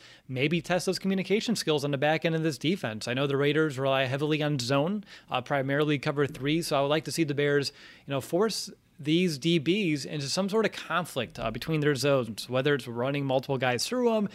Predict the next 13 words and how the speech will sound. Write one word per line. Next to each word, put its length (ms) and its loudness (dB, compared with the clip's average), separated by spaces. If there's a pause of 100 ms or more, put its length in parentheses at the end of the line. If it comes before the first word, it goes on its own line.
(240)
just 180 0
challenge 520 0
the 120 2
communi-, 720 0
those 260 2
communication 720 -2
skills 360 -2
to 40 -6
see 160 -2
if 60 -4
you 40 -16
can 140 -4
make 300 -2